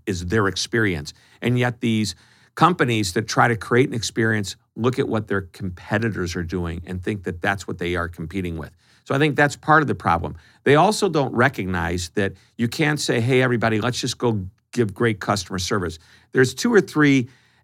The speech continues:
angles you have to hit. Number one, you've gotta have it in the culture. So it, it's not like, I always say customer service is not a department.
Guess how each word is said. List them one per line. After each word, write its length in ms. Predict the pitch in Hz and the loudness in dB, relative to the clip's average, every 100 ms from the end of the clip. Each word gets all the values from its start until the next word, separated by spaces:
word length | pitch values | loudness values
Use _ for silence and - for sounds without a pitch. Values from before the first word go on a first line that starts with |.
| - | 0
angles 380 | 139 139 127 107 | 2 2 0 0
you 80 | |
have 180 | 107 110 | 0 0
to 60 | - | 0
hit. 160 | 117 113 | -2 0
Number 220 | 139 143 | 2 4
one, 140 | 135 | 4
you've 120 | 120 107 | 2 0
gotta 180 | 113 | 0
have 180 | 107 110 | 2 0
it 40 | 113 | 0
in 80 | |
the 80 | 95 | -4
culture. 560 | 90 113 107 - 82 87 _ _ _ | -4 -2 -2 -4 -8 -10 _ _ _
So 340 | - 120 113 110 | -2 0 2 0
it, 260 | - 117 117 - | 0 -2 -2 -4
it's 240 | 117 - | -4 -2
not 260 | 139 135 - | -2 0 0
like, 180 | 110 | 0
I 100 | - | 2
always 200 | 143 139 | 2 0
say 120 | - 101 | -2 -4
customer 400 | - 127 - 107 | -4 -4 -4 -6
service 360 | - 107 107 | -4 -4 -6
is 140 | 98 90 | -8 -6
not 200 | 90 98 | -4 -4
a 60 | |
department. 540 | 113 - 98 - 117 | -6 -4 -4 -2 -6